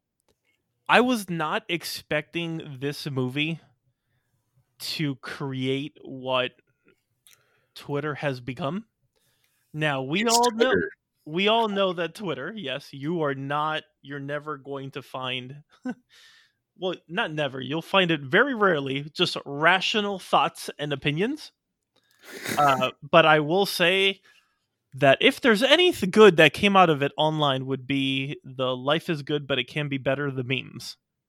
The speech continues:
Speaker 1: Because the memes have been pretty, have been
Speaker 2: Yes.
Speaker 1: gold.
Speaker 2: The memes have been hilarious.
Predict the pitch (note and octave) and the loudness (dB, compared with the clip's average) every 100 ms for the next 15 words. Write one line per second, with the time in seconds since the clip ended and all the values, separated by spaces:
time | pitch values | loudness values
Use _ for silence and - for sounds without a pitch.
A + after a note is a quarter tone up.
0 | _ _ _ _ _ C3+ C#3 B2 C3 C#3+ | _ _ _ _ _ -8 -6 -6 -4 -2
1 | F3 F3 D#3 C3 D3 C#3 - D3 C3+ B2+ | -2 -4 -8 -6 -6 -6 -8 -4 -4 -6
2 | B2+ _ _ - C#3 B2+ - E2 E3+ A3+ | -10 _ _ -6 2 4 4 4 -2 -4
3 | - _ _ - C3 A#2+ A#2+ A#2+ B2 A#2 | -10 _ _ 6 8 8 4 2 0 -2
4 | A2 - A2+ A2 G2+ G2+ G2 G2 F#2+ E2+ | -4 -2 0 0 0 -2 -2 -2 -4 -6
5 | E2+ E2+ - - - | -6 -8 -8 -8 -10